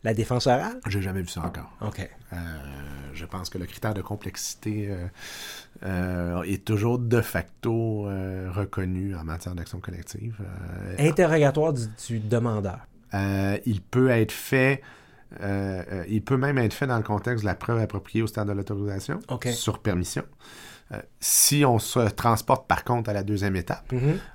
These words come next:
Speaker 2: euh, il est, euh, c'est l'interrogatoire que l'on connaît au préalable. Euh, il est, euh, enchâssé dans le code et c'est le même enchâssement qu'on, qu'on y retrouve. Donc, euh,
Speaker 1: Donc, même chose préalable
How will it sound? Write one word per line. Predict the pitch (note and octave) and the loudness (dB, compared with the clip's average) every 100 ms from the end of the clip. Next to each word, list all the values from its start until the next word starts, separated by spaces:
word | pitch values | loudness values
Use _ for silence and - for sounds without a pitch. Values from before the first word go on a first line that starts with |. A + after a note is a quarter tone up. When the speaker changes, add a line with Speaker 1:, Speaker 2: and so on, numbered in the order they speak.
| - | -6
Speaker 2:
euh, | F#2 F2+ F2+ F2 F2+ F#2 F2+ F2 F2 | -2 2 2 2 2 2 2 0 0
il | G#2 G2+ G2+ | 2 4 6
est, | G2+ G#2 - | 6 4 2
euh, | F2 F2 E2+ E2 | 0 0 0 0
c'est | - - B2 | 0 4 6
l'interrogatoire | G#2 G#2 G2 G2 F#2 G2+ G2+ | 6 4 2 0 2 0 0
que | A2 | 0
l'on | A2 G#2 | 2 2
connaît | - F#2 F2+ | 0 -2 -2
au | G#2+ | -4
préalable. | - G2 F2+ E2 B2 - - - - - - | -2 -2 -2 -2 -6 -10 -18 -18 -20 -20 -6
Euh, | F2 E2+ E2+ D#2+ D#2 D#2 D2 C#2+ | -2 -2 -2 -4 -6 -6 -4 -4
il | D#2 G2+ G2 | 0 2 4
est, | G2 G2 G2 E2+ - | 4 4 2 0 -6
euh, | F2+ D#2 D#2 - - | -10 -8 -8 -8 -2
enchâssé | G2 A2+ - F#2 - G2 | 2 4 4 0 -2 -4
dans | F#2+ F2 | -4 -4
le | |
code | F2+ F2 F#2 | -4 -4 -4
et | G#2+ | -6
c'est | F2 G2 | -6 -4
le | F2+ | -2
même | F2+ F2+ F#2+ | -2 -2 -2
enchâssement | F#2 F2 F#2+ - - G2+ G#2+ | -2 -2 -4 -6 -10 -10 -8
qu'on, | G#2 F#2 G#2 G#2 | -8 -6 -6 -6
qu'on | G2 | -4
y | G2+ | -2
retrouve. | F2+ G#2 G#2+ | -4 -6 -4
Donc, | A2+ G2 - | -4 -6 -8
euh, | G2 - B2 | -10 -6 -4
Speaker 1:
Donc, | A2 | 0
même | B2 C3+ C3 | 2 4 6
chose | D3+ D3 | 6 6
préalable | - C#3 B2+ B2+ C#3 B2 A#2+ | 6 6 8 8 8 4 -6